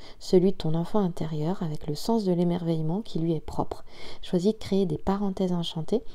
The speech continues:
où tu peux poser un regard singulier sur ce qui t'entoure, chez toi ou au dehors, comme si tu les découvrais. Change de pers-, de perspective, par exemple la tête en bas ou allongée à plat ventre dans l'herbe. D'ailleurs,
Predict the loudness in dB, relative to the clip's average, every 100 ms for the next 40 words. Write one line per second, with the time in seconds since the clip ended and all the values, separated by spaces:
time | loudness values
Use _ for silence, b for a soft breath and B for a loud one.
0 | b -4 -2 0 4 4 4 4 4 2
1 | 2 2 2 0 0 0 2 2 2 0
2 | -4 -4 -4 -2 -2 -4 0 2 2 0
3 | B B B 4 4 4 0 2 2 2
4 | 0 -2 0 2 2 0 -2 -2 -6 B
5 | B 2 4 4 0 -2 0 -2 2 0
6 | 2 0 0 -2 -4 -6 -6 B B B
7 | 4 8 8 4 0 0 0 -2 0 0
8 | 2 -2 -2 -4 -4 -2 -2 -2 -2 -2
9 | 0 -2 -2 -4 -4 2 2 2 2 2
10 | 0 -2 -2 0 0 0 2 2 2 0
11 | 0 0 0 -2 0 -2 -2 -4 -4 -4
12 | -4 -4 -2 -2 2 2 2 0